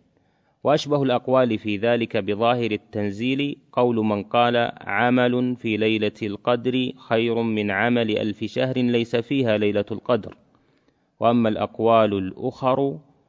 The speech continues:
فدعاوى معان باطلة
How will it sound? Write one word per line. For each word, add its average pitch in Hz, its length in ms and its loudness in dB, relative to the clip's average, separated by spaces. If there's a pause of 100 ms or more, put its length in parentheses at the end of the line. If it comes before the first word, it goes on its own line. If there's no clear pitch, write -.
(240)
فدعاوى 117 960 2 (1300)
معان 120 840 2 (400)
باطلة 131 920 0